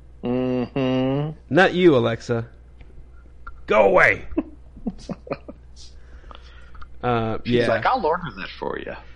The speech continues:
Speaker 2: I think, uh, judging by the trailer, it could end up top ten for me.
Speaker 1: Ooh.
Speaker 2: Yeah, maybe even top five. But, uh, definitely top ten.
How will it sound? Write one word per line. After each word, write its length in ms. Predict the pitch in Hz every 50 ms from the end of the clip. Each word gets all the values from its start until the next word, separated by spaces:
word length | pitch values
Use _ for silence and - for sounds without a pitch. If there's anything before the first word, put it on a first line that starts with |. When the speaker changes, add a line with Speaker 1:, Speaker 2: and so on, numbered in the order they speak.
| - - - -
Speaker 2:
I 120 | - 123 123
think, 380 | - - 175 160 160 151 -
uh, 340 | 156 143 139 131 123 120 117
judging 400 | 117 - 156 165 170 180 196 180
by 140 | 165 160 143
the 100 | 135 127
trailer, 520 | - - - 147 143 143 143 123 123 120
it 200 | 113 113 117 -
could 220 | - - 156 147 139
end 200 | 135 127 127 123
up 380 | 120 113 101 98 - - - -
top 260 | - 120 117 - -
ten 220 | - 113 113 107
for 160 | - - 82
me. 200 | 78 65 55 113 - - - - - - - - - - - - - - - - - - - - - 92
Speaker 1:
Ooh. 880 | 92 90 92 95 104 123 156 196 220 151 82 65 60 60 64 - - - - - -
Speaker 2:
Yeah, 260 | 104 107 73 - 104 104
maybe 460 | 117 123 117 117 123 147 165 170 156 139
even 240 | 123 120 120 120 117
top 300 | - 117 110 - - -
five. 300 | 110 107 90 67 52 - - - - - - - - - - - - - - - - - - - - - - - - - -
But, 220 | - 113 110 107
uh, 140 | 104 107 104
definitely 380 | - - 113 113 - 117 104 -
top 220 | - - - -
ten. 220 | - - - 113